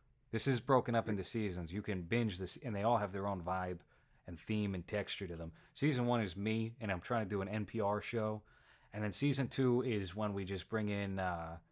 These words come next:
Hans midway through. And I think we were trying to do, like, Jackie Brown, and it just turned into a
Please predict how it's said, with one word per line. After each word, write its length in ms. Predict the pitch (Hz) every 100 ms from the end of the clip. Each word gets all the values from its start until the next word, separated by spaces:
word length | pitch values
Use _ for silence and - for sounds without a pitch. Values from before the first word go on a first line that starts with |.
| _
Hans 400 | 110 113 117 98
midway 320 | 113 104 110
through. 440 | 104 113 113 110 107 -
And 80 | 110
I 60 | 95
think 160 | 113
we 80 | 104
were 40 |
trying 220 | - 110 98
to 40 | 104
do, 220 | 101 92 - _ _ _
like, 100 | 87
Jackie 360 | 78 107 101 107
Brown, 340 | 98 98 104
and 80 | 101
it 60 | 92
just 180 | 98 -
turned 160 | 107
into 180 | 95
a 40 | 101